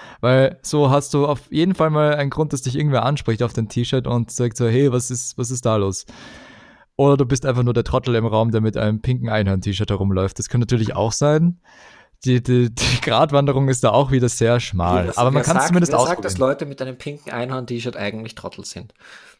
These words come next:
Speaker 2: Das, das steht nirgendwo. Ich
Speaker 1: Ich,
Speaker 2: find pinke Einhorn-T-Shirts
Speaker 1: ich
Speaker 2: eigentlich gar
Speaker 1: nicht.
Speaker 2: nicht so schlimm.
Speaker 1: Das war nur ein obligatorisches Beispiel.
Speaker 2: Okay, okay, verstehe schon. Gut, ja.
Speaker 1: Ich will
Speaker 2: Was?
Speaker 1: keine pinken Einhorn-T-Shirts beleidigen.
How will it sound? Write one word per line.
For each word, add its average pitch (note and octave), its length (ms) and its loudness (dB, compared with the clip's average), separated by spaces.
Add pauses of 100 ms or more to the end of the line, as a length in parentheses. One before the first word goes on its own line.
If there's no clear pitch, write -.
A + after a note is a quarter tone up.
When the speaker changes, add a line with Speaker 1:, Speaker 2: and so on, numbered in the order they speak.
(240)
Speaker 2:
Das, - 280 -8
das B2+ 140 -4
steht C#3+ 260 -2
nirgendwo. C#3+ 460 0
Ich - 20 4
Speaker 1:
Ich, - 120 -4
Speaker 2:
find - 360 -8
pinke - 220 -8
Einhorn-T-Shirts E3 580 -6
Speaker 1:
ich - 0 -
Speaker 2:
eigentlich C3+ 140 -6
gar C#3 60 -2 (100)
Speaker 1:
nicht. G#3 100 -2
Speaker 2:
nicht - 120 -14
so - 120 -16
schlimm. - 140 -20 (240)
Speaker 1:
Das C3+ 160 -4
war C3+ 340 2
nur D#3+ 400 2
ein C3+ 440 -2 (680)
obligatorisches A#2+ 640 -2
Beispiel. G2+ 540 -4 (380)
Speaker 2:
Okay, G#2 340 -4
okay, G#2+ 380 -6
verstehe - 280 -6
schon. F#2+ 140 -12
Gut, C3+ 240 0
ja. A#2+ 220 -2 (680)
Speaker 1:
Ich A2+ 80 -12
will - 0 -
Speaker 2:
Was? A2+ 220 -2
Speaker 1:
keine C3+ 380 0
pinken C3 420 -4
Einhorn-T-Shirts A2+ 680 -2
beleidigen. F#2 580 -4